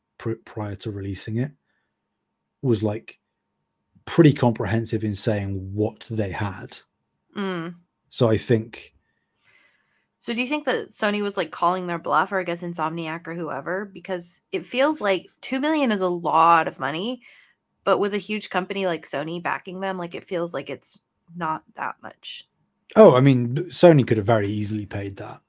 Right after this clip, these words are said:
Speaker 1: like,
Speaker 2: Yeah.
Speaker 1: easy. Um, no problem whatsoever. But then it, it's the, it's the precedent it sets, isn't it? Um, it's, it, it's, it goes back to the age-old movie quote of, like,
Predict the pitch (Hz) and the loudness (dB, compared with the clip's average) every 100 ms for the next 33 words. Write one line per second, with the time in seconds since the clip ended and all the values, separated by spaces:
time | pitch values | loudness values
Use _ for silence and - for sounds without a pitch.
0 | - - _ - 135 180 92 80 - _ | -20 -20 _ -2 2 2 0 -4 -14 _
1 | _ _ _ _ _ - 117 104 98 98 | _ _ _ _ _ -6 -2 -2 -4 -4
2 | 98 107 113 113 113 107 110 101 98 104 | -6 -6 -2 4 4 4 -4 -4 -8 -6
3 | 113 101 98 98 113 _ _ _ _ _ | -6 -4 -6 -10 -16 _ _ _ _ _
4 | _ _ _ _ _ _ _ _ _ _ | _ _ _ _ _ _ _ _ _ _
5 | _ 131 113 117 104 104 113 107 - 117 | _ 2 6 6 4 0 -4 -4 -6 -8
6 | - - - - - 104 - 113 107 117 | -10 -10 -10 -8 -2 -2 -4 -8 -8 -12
7 | 110 - 104 - - 104 104 104 - _ | -14 -10 -10 -8 -8 -6 -8 -10 -14 _
8 | _ _ _ _ _ _ _ - 110 104 | _ _ _ _ _ _ _ -6 -4 -4
9 | 101 101 - _ _ 120 113 - 123 113 | -6 -8 -10 _ _ -4 -4 -8 -4 -4
10 | - 120 113 - - - 123 117 117 110 | -2 0 0 -2 -10 -4 -2 2 4 2
11 | 104 117 117 110 110 104 104 101 104 104 | 2 -2 -2 -2 0 0 -2 -2 -2 -4
12 | 95 120 113 107 104 - 110 110 113 101 | -2 2 2 0 -2 -2 -2 -4 -4 -4
13 | 104 113 | -6 -8